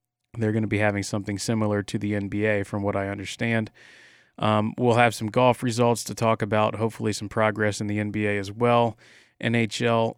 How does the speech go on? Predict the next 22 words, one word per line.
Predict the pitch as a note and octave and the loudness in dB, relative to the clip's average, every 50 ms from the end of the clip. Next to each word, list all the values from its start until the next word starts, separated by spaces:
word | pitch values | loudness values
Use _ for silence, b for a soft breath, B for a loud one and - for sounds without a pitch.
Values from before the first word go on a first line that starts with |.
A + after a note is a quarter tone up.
| _ - | _ -6
or | A#2 G#2+ G#2 | -6 -6 -4
the | G2+ A2+ B2 | -2 2 4
N-, | C#3+ D#3 D3+ - | 4 4 2 0
the | E3 C3 B2+ C#3 | -4 0 2 4
N | E3+ G3 | 4 4
F | E3+ C#3+ - C#3+ | 2 2 2 2
L, | C3+ C3 B2+ B2+ B2+ - | 2 4 4 2 2 0
we | A2+ C#3+ C3 | -2 -2 -2
will | B2 A#2+ B2+ B2 A#2+ A#2+ A#2+ - - _ _ _ - | 0 2 2 4 4 4 2 0 -6 _ _ _ -4
maybe | C#3+ B2 B2 C3+ D3 F3 G3 E3 D3 B2+ B2 A#2+ A2+ | 0 2 4 6 6 6 4 4 4 4 4 2 0
have | G#2+ A#2 B2 A#2+ A#2+ A#2+ A#2+ A#2 A#2 A2+ - - - _ _ _ _ _ | 0 0 2 4 4 4 2 0 -2 -8 -12 -18 -20 _ _ _ _ _
players | - - C3+ C3+ C#3 C#3 C#3 C3 A#2+ - - - - | 0 2 4 6 6 6 4 4 2 0 -4 -4 0
in | D3 C3+ C3 | 0 0 2
facilities | A#2 - A2+ - - C3+ B2+ A#2+ G#2 F#2+ F#2+ F#2 - - - - | 0 -2 -2 0 2 2 2 2 2 0 -4 -8 -12 -14 -12 -12
to | - A2+ | -10 -4
talk | - A#2 G#2+ G2+ - | -2 -2 -2 -2 -4
about | A#2 G#2+ A2+ G#2+ G#2 G#2+ - - b b b b b b b b b b | -4 -2 0 0 0 0 -2 -8 b b b b b b b b b b
when | - A#2+ A2+ | -4 -2 -2
it | G#2+ | -2
comes | - - A2+ G#2 G2+ - | -2 -2 -2 -2 -4 -4
to | - A2+ | -2 2
that. | G#2+ A#2 A#2 A#2 A#2+ | 4 6 6 6 4